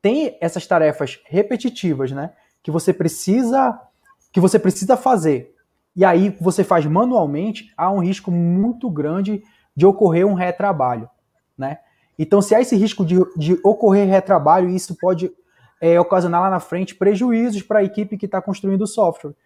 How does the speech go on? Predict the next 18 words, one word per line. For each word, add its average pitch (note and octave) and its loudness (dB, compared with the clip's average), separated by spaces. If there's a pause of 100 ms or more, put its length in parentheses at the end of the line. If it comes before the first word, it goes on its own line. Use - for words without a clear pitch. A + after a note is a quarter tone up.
(200)
Porque - 2
você F#3+ 2
constrói G#3+ 2
algo G3+ 6
aqui G3+ 0
lá G3+ 2
na G#3 2
frente, G3+ -8 (200)
você E3+ -2
precisa F#3 -2
refazer, F3+ 0
ou G3+ 4
então F#3 -2
você F3 -2
copiou F3 0
alguma F#3 0
coisa E3 -4
errada, D#3 -2